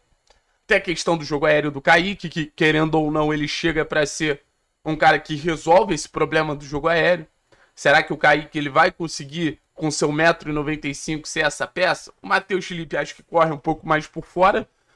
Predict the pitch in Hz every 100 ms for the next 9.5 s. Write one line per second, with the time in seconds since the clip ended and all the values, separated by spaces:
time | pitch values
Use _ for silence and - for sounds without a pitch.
0 | _ 147 214 - 156 - - 220 - 415
1 | - 403 _ _ - 381 202 208 226 180
2 | 180 190 202 202 143 _ _ _ _ -
3 | 160 156 151 - 143 147 151 156 - -
4 | 170 196 190 180 165 165 - 165 151 156
5 | - 160 160 170 180 135 135 135 - 151
6 | 160 - _ _ - 175 147 156 - 185
7 | 196 208 165 170 156 - 160 156 135 -
8 | _ _ _ _ _ _ 160 165 165 156
9 | - - 151 - -